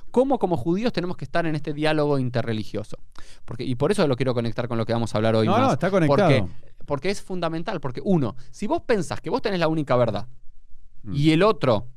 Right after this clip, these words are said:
Speaker 1: es un millígene, está totalmente loco, ¿ok?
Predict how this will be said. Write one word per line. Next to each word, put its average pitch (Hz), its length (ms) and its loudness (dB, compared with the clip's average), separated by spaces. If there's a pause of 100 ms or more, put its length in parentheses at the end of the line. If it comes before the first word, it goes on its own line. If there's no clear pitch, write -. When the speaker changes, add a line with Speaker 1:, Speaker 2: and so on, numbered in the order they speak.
(880)
Speaker 1:
es - 60 -10
un 131 100 -2
millígene, 185 500 0
está - 340 -6
totalmente 135 400 -2
loco, 208 440 2 (500)
¿ok? 117 160 -10